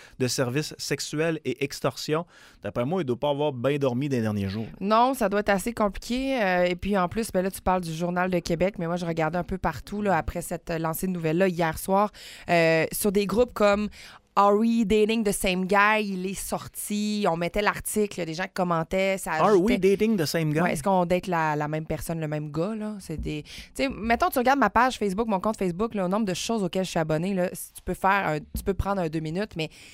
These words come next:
Speaker 2: les spotettes de ce monde, les, les pages de ce type-là, les regroupements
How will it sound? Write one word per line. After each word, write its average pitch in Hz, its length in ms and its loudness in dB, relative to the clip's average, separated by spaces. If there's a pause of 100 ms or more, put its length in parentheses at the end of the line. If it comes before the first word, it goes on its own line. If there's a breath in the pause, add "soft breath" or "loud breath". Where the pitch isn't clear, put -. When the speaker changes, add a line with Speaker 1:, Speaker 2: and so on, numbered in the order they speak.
(160 loud breath)
Speaker 2:
les 185 100 4
spotettes 247 440 2
de 202 100 2
ce 185 140 -2
monde, 190 340 -2
les, 165 260 -4
les 165 140 2
pages 247 400 4
de 175 160 2
ce 185 100 -4
type-là, 190 640 -4 (300 loud breath)
les 208 200 4
regroupements 214 600 2